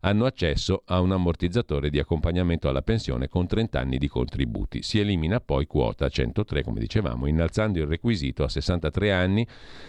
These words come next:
e mantenendo stabile quello contributivo a quarantuno, cioè quota centoquattro. L'imbarazzo leghista sulle pensioni,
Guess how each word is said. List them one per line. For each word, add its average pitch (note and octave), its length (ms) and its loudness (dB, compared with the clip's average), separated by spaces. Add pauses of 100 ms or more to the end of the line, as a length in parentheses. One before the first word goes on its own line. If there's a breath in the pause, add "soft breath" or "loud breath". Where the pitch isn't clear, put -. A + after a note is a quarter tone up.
(200 loud breath)
e - 80 2
mantenendo A2+ 480 2
stabile F#2+ 380 0
quello E2+ 180 2
contributivo D#2+ 640 0
a D2 80 2
quarantuno, C2+ 560 0
cioè D2 240 0
quota C#2 400 0
centoquattro. - 840 -2 (720 loud breath)
L'imbarazzo A#2+ 720 2
leghista G2+ 480 0
sulle F2 320 2
pensioni, F2 840 2